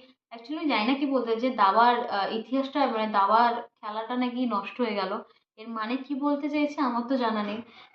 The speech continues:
আহ, তবে গুকেশ্বর যে, উম, জিতেছে সেটা সত্যি ভারতের জন্য অনেক, অনেক, অনেক গর্বের বিষয়, কারণ ভারতে আরও একটা নতুন মানে দাবার যে ইতিহাস,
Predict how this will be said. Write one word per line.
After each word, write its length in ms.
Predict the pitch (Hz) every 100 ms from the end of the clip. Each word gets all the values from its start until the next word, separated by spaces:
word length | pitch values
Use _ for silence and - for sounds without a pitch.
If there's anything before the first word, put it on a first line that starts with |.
| -
আহ, 240 | 220 208 208
তবে 180 | 226
গুকেশ্বর 640 | 233 247 240 277 277 294 262
যে, 360 | 262 262 240 -
উম, 160 | 208
জিতেছে 380 | 220 226 240 294
সেটা 540 | 285 226 226 220 208 - _ _
সত্যি 420 | 233 - 320 349 349
ভারতের 420 | 208 214 214 294
জন্য 300 | 247 262 247
অনেক, 500 | 262 - 202 226 247 - -
অনেক, 300 | 196 233 226 - _ _
অনেক 340 | 202 208 262
গর্বের 320 | 220 196 196
বিষয়, 260 | 214 220 233
কারণ 160 | 233 226
ভারতে 320 | 208 190 -
আরও 320 | - 196 226
একটা 240 | 233 226
নতুন 500 | 214 202 202 294 302 - _ _ _
মানে 420 | 214 220 214 202 -
দাবার 420 | 190 196 262 262
যে 120 | 269
ইতিহাস, 480 | 254 - 214 208 175